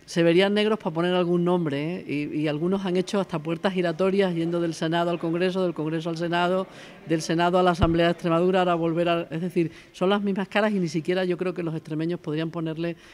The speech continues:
nombres y apellidos a muchos de los diputados. Yo he sido esta legislatura la diputada de Ciudadanos en la Asamblea.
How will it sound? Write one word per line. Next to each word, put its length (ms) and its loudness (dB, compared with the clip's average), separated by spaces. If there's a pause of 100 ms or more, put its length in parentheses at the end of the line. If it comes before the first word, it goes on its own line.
(140)
nombres 280 -2
y 40 -2
apellidos 400 -2
a 20 -4
muchos 260 -6
de 60 -4
los 140 -6
diputados. 420 -8 (280)
Yo 100 0
he 20 0
sido 180 2
esta 160 -2
legislatura 580 0
la 100 0
diputada 480 -2
de 100 -4
Ciudadanos 400 -4
en 80 -6
la 60 -4
Asamblea. 500 -6